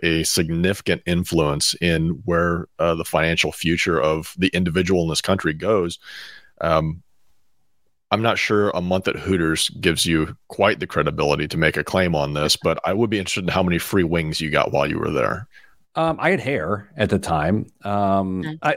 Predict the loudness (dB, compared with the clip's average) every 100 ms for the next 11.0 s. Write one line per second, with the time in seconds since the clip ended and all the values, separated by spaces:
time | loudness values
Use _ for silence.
0 | 0 0 0 0 0 0 -4 -2 0 2
1 | 2 2 0 -4 -2 0 2 2 0 -2
2 | -4 -12 -6 -2 -2 -2 -2 0 0 0
3 | 0 0 2 0 -4 -2 -2 2 4 4
4 | 4 -2 -14 -12 0 0 2 0 0 -2
5 | -6 -12 -8 -4 0 2 2 0 0 2
6 | 2 2 -2 -10 -4 0 2 2 2 0
7 | -2 -6 -2 0 -2 -8 -18 -8 -2 0
8 | 0 0 2 0 -2 -2 0 0 0 0
9 | 0 -2 0 -2 0 0 0 0 0 -2
10 | -4 -8 -2 -2 -2 -8 -8 -6 -6